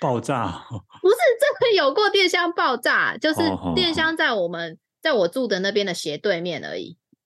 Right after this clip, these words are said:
Speaker 2: 然后有一天就真的听到“嘣”的一声，然后还看到，看得到火花，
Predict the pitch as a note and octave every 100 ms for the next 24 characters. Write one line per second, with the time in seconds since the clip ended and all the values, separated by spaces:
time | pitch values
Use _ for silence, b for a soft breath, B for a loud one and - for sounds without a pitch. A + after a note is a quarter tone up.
0 | _ _ _ _ A3 D4 E4+ A3+ - G3+
1 | A3 C#4 C4 C4 C4+ C4 A3 A3+ G#3 -
2 | - F3 E3+ F3 F#3 F#3 F#3 G#3 G#3+ F3
3 | G3+ F#3 D#3+ _ _ - G3+ E3+ F3 E3+
4 | D#3+ - C3 F2+ -